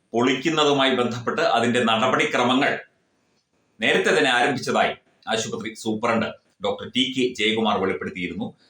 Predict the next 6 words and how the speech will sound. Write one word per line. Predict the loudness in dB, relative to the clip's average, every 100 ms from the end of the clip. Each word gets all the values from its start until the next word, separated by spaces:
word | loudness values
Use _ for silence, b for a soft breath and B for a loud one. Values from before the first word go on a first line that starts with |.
| b _ -8
കൃത്യമായ | -2 0 2 2 0 -2
വകുപ്പുകളിൽ | -4 -2 0 0 0 0
നിന്നുള്ള | -2 -2
അനുമതിയോ | -2 -2 -2 0 0 0
മറ്റു | -2 -2
കാര്യങ്ങളോ | -2 -2 -2 -2 -2 -6